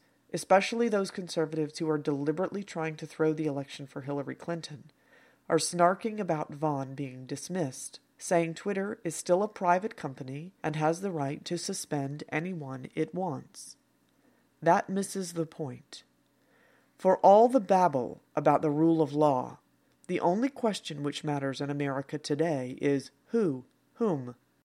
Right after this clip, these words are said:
We're all familiar with the cases of various Christian institutions being forced to serve homosexual weddings, even though they claim it violates their conscience. There's a climate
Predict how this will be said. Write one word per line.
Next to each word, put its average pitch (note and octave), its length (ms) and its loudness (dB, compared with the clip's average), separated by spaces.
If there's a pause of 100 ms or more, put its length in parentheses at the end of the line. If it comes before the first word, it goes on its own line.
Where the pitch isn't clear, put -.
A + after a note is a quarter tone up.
(640)
We're G#3+ 200 8
all A3 220 12
familiar G#3+ 640 2
with D#3+ 220 -4
the E3+ 80 -6
cases F#3+ 720 -4
of C#3+ 140 0
various D#3 480 0
Christian - 480 -8
institutions D3+ 880 -8 (420)
being A3 240 -2
forced G3 460 -4
to B3 80 -4
serve D3 460 2
homosexual D#3+ 760 -2
weddings, D3+ 600 -4 (380)
even G#3+ 280 -2
though D#3+ 160 8
they D#3+ 140 4
claim C3 560 -6
it - 160 -4
violates D3 580 0
their D3 180 -2
conscience. D#3+ 760 -8 (800)
There's F3 180 4
a F#3 60 0
climate F#3 520 2